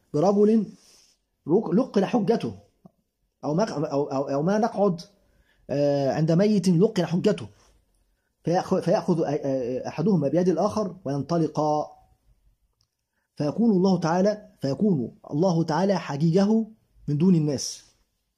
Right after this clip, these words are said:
فسألوا الصحابة: "يا رسول الله، وإن لم يعرف اسم أمه؟" قال له: "يقول: 'يا فلان ابن حو-، ابن حواء.'" فدي سنة عظيمة جدًا ومهجورة ما يعلمهاش أكثر الناس. تقي الميت،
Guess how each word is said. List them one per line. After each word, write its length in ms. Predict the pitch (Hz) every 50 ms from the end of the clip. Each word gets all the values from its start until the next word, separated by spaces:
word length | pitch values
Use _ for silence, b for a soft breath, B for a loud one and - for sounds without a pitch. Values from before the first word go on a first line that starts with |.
| b b b b b b b b
فسألوا 300 | b 156 - 285 269 254
الصحابة: 300 | 220 - - - 254 240
"يا 60 | 208
رسول 200 | 180 170 202 208
الله، 260 | 202 214 226 220 -
وإن 100 | 143 165
لم 120 | 185 170 175
يعرف 460 | 196 202 196 180 165 165 - - _ _ _ _ _ _ - -
اسم 160 | 175 - 165
أمه؟" 340 | 160 175 170 156 127 113 - - _ _ _ _ _ _ _ _ _ _ _ _ -
قال 140 | 180 196
له: 120 | 208 196 190
"يقول: 520 | 190 180 185 202 220 240 262 269 220 - - _ _ _ _ _ _ _ _ -
'يا 100 | 147 165
فلان 340 | 165 - 165 165 180 196 202
ابن 180 | 180 147 143
حو-، 180 | - - 156 160 -
ابن 160 | 156 147 143
حواء.'" 380 | - 151 143 147 147 - - _ _ _ _ _ _ _ _ _ _ _ _ _ _ _ _ _ _ _ _ _ _ _ _ _ _ _ _ _ _
فدي 180 | - 117 143 165
سنة 300 | 170 - 185 175 156 123
عظيمة 300 | 113 120 120 175 160 135
جدًا 400 | 123 170 165 143 165 165 151 139
ومهجورة 640 | 151 165 143 123 131 180 233 233 196 123 95 - _ _ _ _ - -
ما 60 | 127
يعلمهاش 300 | 123 139 151 160 185 -
أكثر 220 | 160 160 - 165 143
الناس. 440 | 143 147 165 151 117 - - - _ _ _ _ _ _ _ _ _ _ _ _ _ _ _ _ _ _ _ _ _ _ _ _ _ _ _ _ _ _ -
تقي 220 | 220 247 - 247
الميت، 540 | 202 180 185 220 262 254 233 208 - - -